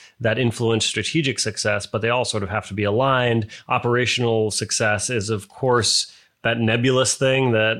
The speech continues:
uh, I don't know how to define it, but I know it when I see it. That's the operational level of war. Uh, and when you see that done really well, you're like, "Oh, yeah, no, that makes sense." You synchronize the tactical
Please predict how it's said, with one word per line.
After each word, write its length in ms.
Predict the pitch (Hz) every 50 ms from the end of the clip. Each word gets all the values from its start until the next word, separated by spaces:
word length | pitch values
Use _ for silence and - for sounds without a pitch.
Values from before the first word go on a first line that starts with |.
| 123 120 117
uh, 400 | 113 107 107 107 107 107 107 104 - _ - - _ _ _ -
I 80 | 120 117
don't 120 | 127 139
know 100 | 135 123
how 100 | 117 139
to 100 | 127 123
define 400 | 110 113 107 - - 113 117 127
it, 140 | 135 139 -
but 100 | - 110
I 80 | 104
know 200 | 104 104 117 117
it 100 | 117 117
when 100 | 117 110
I 80 | 110 110
see 240 | 104 - - 127 131
it. 140 | 135 - -
That's 180 | 117 110 -
the 80 | 113 110
operational 520 | 107 107 - 113 110 101 - - 117 107
level 260 | 110 117 107 113 113
of 100 | 113 104
war. 240 | 107 113 123 131 120 - - - - - - -
Uh, 60 | -
and 320 | 120 120 127 135 139 135 156
when 80 | 165
you 80 | 165 151
see 140 | - 175 165
that 180 | 151 135 110
done 220 | - 113 - 147 135
really 180 | 127 123 123
well, 300 | 117 117 120 120 120 123
you're 80 | 120 120
like, 100 | 127 147
"Oh, 220 | - 240 262 247 220
yeah, 200 | 208 202 170 143
no, 180 | 127 120 113
that 120 | 117 123 127
makes 200 | 131 127 - -
sense." 260 | 151 131 101 - -
You 80 | 107
synchronize 540 | 101 - 170 180 - 165 151 143 131 120 104
the 80 | 127 117
tactical 680 | - 117 120 120 110 - 127 - 120 120 117 113